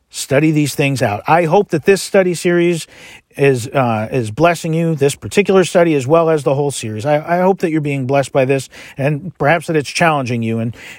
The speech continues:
causing you to dig and study, study the Word of God.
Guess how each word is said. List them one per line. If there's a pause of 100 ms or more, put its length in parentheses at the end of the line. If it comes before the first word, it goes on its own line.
(220)
causing
you
to
dig
and
study, (100)
study
the
Word
of
God.